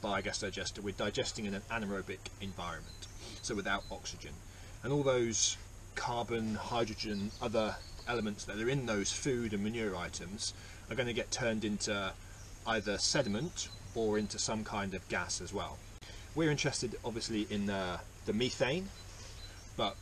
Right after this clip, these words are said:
most of the time when you're ma-, producing biogas, you're getting methane, carbon dioxide and hydrogen sulfide. Um, hydrogen sulfide's only a little bit, but that is a, a kind of a,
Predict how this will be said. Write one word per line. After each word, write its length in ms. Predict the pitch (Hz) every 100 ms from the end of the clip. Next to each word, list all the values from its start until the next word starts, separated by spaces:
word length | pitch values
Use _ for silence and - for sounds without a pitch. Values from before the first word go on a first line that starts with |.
| - 143
most 360 | 147 170 - 113
of 60 |
the 60 | 110
time 260 | 107 101
when 120 | 113 113
you're 100 | 113
ma-, 80 | 120 - -
producing 440 | 117 120 - 104
biogas, 720 | 147 127 101 92 101 - - -
you're 140 | 110
getting 320 | 95 92 104
methane, 580 | 131 131 143 123 120 113 - - - -
carbon 320 | - 143 127
dioxide 540 | 117 110 104 - 95 95 - - -
and 220 | 123 127 110
hydrogen 460 | 117 110 - 104
sulfide. 560 | 101 110 98 - - - - - - - - - - -
Um, 260 | 202 190
hydrogen 400 | 190 160 170 -
sulfide's 200 | - 135
only 140 | 135 120
a 40 |
little 240 | 117 127 135
bit, 180 | 196 - - - - - - - - - - -
but 400 | 135 - - - - -
that 160 | 117 120
is 320 | 117 110 - -
a, 140 | 110
a 180 | 107 -
kind 160 | 107 110
of 60 |
a, 120 | 104